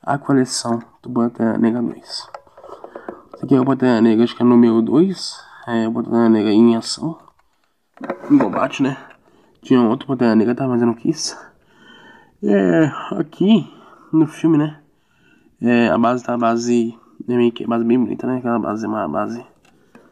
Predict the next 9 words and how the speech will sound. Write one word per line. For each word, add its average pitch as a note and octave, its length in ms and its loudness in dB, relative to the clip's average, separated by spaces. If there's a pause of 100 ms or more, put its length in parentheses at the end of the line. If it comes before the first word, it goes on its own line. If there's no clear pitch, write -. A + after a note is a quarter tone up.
(100)
pra G2 200 -4
esse G#2+ 500 -2 (220)
mago, C#3 360 -6
né? C3 240 -8
Tem, B2+ 180 4
ele C3 120 -2
tem D3+ 160 4
um C#3+ 60 2
amor. D#3 340 0